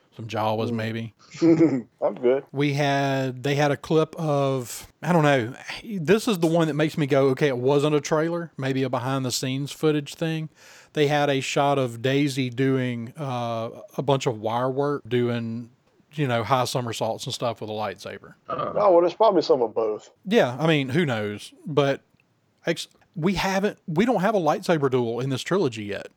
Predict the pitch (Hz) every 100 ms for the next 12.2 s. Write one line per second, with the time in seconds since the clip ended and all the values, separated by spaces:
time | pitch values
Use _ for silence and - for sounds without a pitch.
0 | _ 185 190 185 170 185 131 175 190 131
1 | 127 139 131 151 143 - - 147 208 311
2 | 175 180 180 180 185 240 269 277 185 226
3 | 214 160 147 131 139 123 110 101 - -
4 | - - - 165 180 170 160 160 160 143
5 | - - 175 208 - 208 170 156 143 139
6 | 170 190 208 170 160 151 143 123 120 -
7 | - _ _ _ _ 143 143 143 139 131
8 | 113 _ _ _ 143 143 214 247 214 175
9 | 151 135 143 127 - 131 113 123 117 104
10 | - - _ _ - 147 233 240 254 185
11 | 165 - 139 - 156 147 139 123 - 135
12 | 113